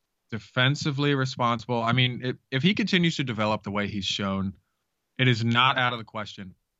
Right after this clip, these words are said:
that Noah Cates is a future Selke Trophy candidate for being a defensively responsible shutdown center. And while that's wonderful and absolutely necessary for any team with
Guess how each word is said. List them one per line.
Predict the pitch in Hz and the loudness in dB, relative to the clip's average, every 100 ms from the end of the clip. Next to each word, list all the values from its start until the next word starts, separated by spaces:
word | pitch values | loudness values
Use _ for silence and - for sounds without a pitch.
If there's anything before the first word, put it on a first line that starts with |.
| _ _ | _ _
that | 110 | -12
Noah | 107 107 | -8 -8
Cates | 107 110 107 - | -6 -4 -4 -6
is | 98 | -12
a | 101 95 95 | -10 -10 -12
future | - - 117 - 117 | -10 -4 -4 -2 -4
Selke | 104 - 107 104 107 | -4 -2 -2 -2 -6
Trophy | - 107 98 98 | -4 -4 -4 -8
candidate | - - 117 113 107 95 92 - _ _ _ _ _ _ - | -6 0 2 2 0 -4 -8 -14 _ _ _ _ _ _ -10
for | 107 | -6
being | 107 107 | -2 0
a | 104 98 | 0 -2
defensively | 98 98 104 104 107 101 104 104 98 - - | -6 -2 0 0 0 -4 -6 -6 -8 -12 -16
responsible | 110 107 101 95 104 | -4 0 0 -2 -6
shutdown | - 104 98 101 95 | -2 0 0 0 -2
center. | 95 113 104 - _ _ _ _ - | 4 2 2 -10 _ _ _ _ 0
And | |
while | 117 123 | 4 6
that's | 131 143 - | 6 2 -2
wonderful | 113 120 135 143 135 147 139 147 - _ _ - | -8 -2 -2 0 -4 -4 -6 -6 -10 _ _ -8
and | 110 113 | -8 -2
absolutely | 123 135 - 131 131 127 | 0 0 -2 -4 -4 -6
necessary | 117 117 117 113 - 95 92 92 _ _ _ - | -2 -2 -4 -8 -8 -10 -12 -16 _ _ _ -10
for | 120 120 | -10 -2
any | 123 135 | 0 0
team | 131 131 123 117 113 107 _ _ | -2 -4 -4 -4 -6 -12 _ _
with | 107 | -18